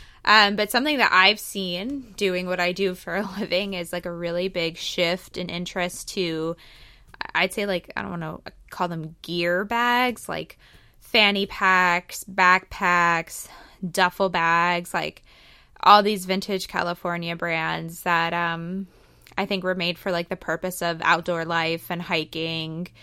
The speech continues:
People really respond well to those, and a lot of times you'll find them in really cool, like, bright, bright blue and aqua and red, these fun colors, and I see, I see a lot of interest in stuff like that.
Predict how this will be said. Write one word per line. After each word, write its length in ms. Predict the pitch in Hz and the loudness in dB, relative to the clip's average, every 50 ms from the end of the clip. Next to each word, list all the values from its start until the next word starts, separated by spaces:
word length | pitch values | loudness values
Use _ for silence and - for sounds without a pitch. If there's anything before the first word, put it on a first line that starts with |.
| - - - - - - - | -20 -20 -20 -20 -20 -20 -12
People 360 | - - 220 214 - 208 208 | -8 -6 -6 -4 -2 -4 -2
really 280 | 185 170 165 165 165 165 | -2 -2 -2 -2 -2 -2
respond 400 | 165 175 - - 165 160 156 160 | -4 -6 -4 -4 -4 -4 -2 -2
well 160 | 156 151 160 160 | -4 -4 -4 -4
to 120 | - 175 | -6 -6
those, 260 | 160 160 160 165 170 | -4 -4 -4 -4 -4
and 100 | 196 190 | -4 -4
a 40 | 180 | -4
lot 180 | 180 180 185 190 | -2 -2 -2 -2
of 80 | 196 | -4
times 260 | - 175 170 170 165 | -4 -6 -6 -6 -6
you'll 120 | - 165 165 | -6 -8 -8
find 400 | - - 165 160 160 165 170 175 | -8 -6 -6 -6 -6 -6 -8 -10
them 160 | 175 170 170 | -10 -8 -8
in 200 | 170 165 165 165 | -8 -10 -8 -8
really 280 | 165 170 165 160 156 156 | -8 -6 -6 -6 -8 -10
cool, 340 | - - 170 165 165 160 156 | -10 -8 -6 -6 -6 -6 -6
like, 240 | 156 156 160 156 - | -8 -10 -12 -12 -8
bright, 400 | - 151 156 156 156 - - _ _ - - - - - _ _ | -6 -4 -4 -4 -4 -8 -12 _ _ -20 -20 -20 -20 -20 _ _
bright 260 | - 214 220 208 190 - | 0 2 2 2 2 0
blue 440 | 240 233 247 247 240 240 233 214 | -2 0 0 2 4 4 4 2
and 260 | 185 180 170 156 - - - | 2 0 -2 -4 -4 0 0
aqua 580 | 208 220 190 - - 208 180 175 170 165 160 160 | 0 0 0 -2 -2 0 2 2 2 2 2 0
and 180 | 160 160 165 | -2 -4 -4
red, 420 | 170 190 196 196 190 185 175 175 165 | 0 2 4 6 6 6 4 2 0
these 240 | 165 165 165 - - | -2 -6 -6 -6 -4
fun 280 | - 202 185 175 170 | -2 -2 -2 -2 -6
colors, 720 | - - 185 170 170 170 165 165 160 165 156 196 196 - | -6 -4 -2 -2 0 0 0 0 -2 -2 -4 -6 -6 -8
and 240 | 175 170 165 165 - - | -8 -8 -8 -8 -6 -4
I 140 | - 156 185 | -2 -2 -2
see, 600 | 180 - - - 202 185 185 185 180 175 175 - | -4 -6 -8 -6 -4 -4 -2 -2 -2 -2 -2 -2
I 120 | - 196 | -4 -6
see 160 | 196 - - 254 | -6 -4 -4 -2
a 80 | 240 | -2
lot 200 | 208 190 190 185 | -2 -4 -4 -6
of 80 | 196 185 | -6 -6
interest 400 | - 196 - - 185 175 - - | -6 -8 -8 -8 -10 -10 -8 -10
in 80 | 180 | -10
stuff 300 | 165 - - 170 170 - | -10 -8 -6 -6 -6 -6
like 220 | - 170 175 - - | -8 -10 -10 -8 -2
that. 380 | - 156 165 165 165 170 - | 2 2 4 4 4 2 0